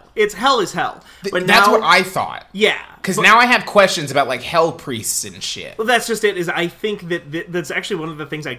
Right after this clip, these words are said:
Speaker 1: don't like about the, like, tone of this game, uh, so much, kind of getting onto what Merritt was talking about, like, not caring who all these, like, alternate universe weird ghost people are and stuff like that,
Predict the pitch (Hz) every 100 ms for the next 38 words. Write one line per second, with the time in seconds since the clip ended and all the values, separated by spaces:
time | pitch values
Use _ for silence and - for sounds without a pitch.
0 | - 131 135 - 113 131 147 127 127 131
1 | 123 123 117 107 - - 135 151 170 175
2 | 185 196 208 214 - 156 156 160 180 180
3 | - 170 139 151 143 135 135 131 143 135
4 | 135 127 120 131 131 127 143 143 139 143
5 | 127 123 110 127 127 131 - 139 131 127
6 | 139 131 123 131 123 123 113 143 127 135
7 | 123 131 123 123 117 - 127 131 131 135
8 | 135 208 - 226 226 220 240 - 240 247